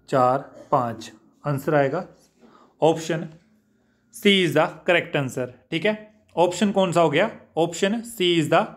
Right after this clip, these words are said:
correct answer। समझ में आया होगा आपको। नेक्स्ट है क्वेश्चन नंबर सिक्सटी सेवन। काफ़ी आसान क्वेश्चन है और कोडिंग डिकोडिंग से लिया गया क्वेश्चन है। बिल्डिंग को यदि हम इस प्रकार से लिखेंगे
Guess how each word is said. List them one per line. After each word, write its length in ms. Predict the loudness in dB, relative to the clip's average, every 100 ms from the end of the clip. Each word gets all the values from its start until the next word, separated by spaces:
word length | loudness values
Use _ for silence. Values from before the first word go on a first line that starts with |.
| _
correct 300 | -2 -2 -2
answer। 340 | -6 -6 -8 -8 -8
समझ 340 | -4 -2 -2
में 120 | 0
आया 160 | 0 2
होगा 260 | 0 -2 -4
आपको। 300 | -6 -14 -16 _ _ _ _
नेक्स्ट 360 | -2 -2 -2 0
है 160 | 2 2
क्वेश्चन 320 | 0 -2 -4
नंबर 480 | -4 0 4 4 2
सिक्सटी 1120 | -6 -16 -20 -20 -20 -20 -8 -8 -8 -6 -4 -4
सेवन। 480 | 2 2 2 -4 -6 -18 _ _ _ _ _
काफ़ी 540 | 2 2 0 -4 -2 -2 -4 -10
आसान 440 | -4 -2 0 0
क्वेश्चन 340 | -4 -4 -4 -2
है 120 | 0
और 120 | 0 0
कोडिंग 400 | 2 2 2 0
डिकोडिंग 480 | 0 2 2 0
से 200 | 0 0
लिया 220 | 2 2 2
गया 100 | 0
क्वेश्चन 320 | -4 -4 -8
है। 220 | -8 -10 _ _ _ -8
बिल्डिंग 460 | -2 0 2 2
को 100 | 4
यदि 240 | 2 2 0
हम 180 | -2 -6
इस 140 | -10 -6
प्रकार 380 | -6 0 0 0
से 160 | -2
लिखेंगे 560 | -4 -6 -8 -4 -2